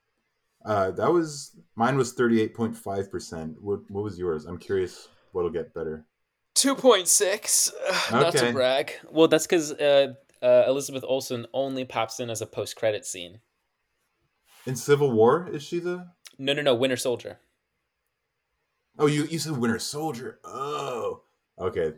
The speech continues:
Speaker 1: then that was a good one. Yeah, nice.
Speaker 2: Yeah, thank you. I was pretty proud of it. What about Elizabeth Olsen released from two thousand five to twenty fifteen? What did you put down?
Speaker 1: I didn't get it.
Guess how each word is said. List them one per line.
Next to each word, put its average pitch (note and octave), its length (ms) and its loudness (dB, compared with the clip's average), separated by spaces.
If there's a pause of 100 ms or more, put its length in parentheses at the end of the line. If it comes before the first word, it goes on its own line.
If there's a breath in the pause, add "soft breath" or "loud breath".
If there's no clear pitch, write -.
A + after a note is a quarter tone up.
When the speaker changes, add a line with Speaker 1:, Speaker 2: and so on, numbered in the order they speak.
(240)
Speaker 1:
then G2 100 -2
that G2 140 2
was F2 120 -2
a F2 60 -4
good D#2 160 -2
one. D2+ 320 -10
Yeah, D#2 240 -6 (340)
nice. D#2 300 -16 (320)
Speaker 2:
Yeah, G#2 420 -6
thank B2 240 -10
you. G2 120 -8 (360)
I G2+ 120 -4
was C#3+ 160 -2
pretty A#2 180 -10
proud G#2 260 -2
of A2 80 -2
it. A#2 140 -4
What B2+ 140 0
about B2+ 460 2
Elizabeth A#2+ 480 -4
Olsen A#2 320 -4
released A2 320 -10
from A2 260 -10
two A2 180 -14
thousand A2 340 -6
five G#2+ 260 -2
to A#2 60 -18
twenty A2 260 -12
fifteen? G#2+ 400 -14
What G2+ 120 -8
did G2+ 100 -20
you G#2 80 -16
put G2 180 -10
down? F#2 260 -12 (360)
Speaker 1:
I - 80 -6
didn't B2+ 240 0
get C3 160 4
it. - 140 0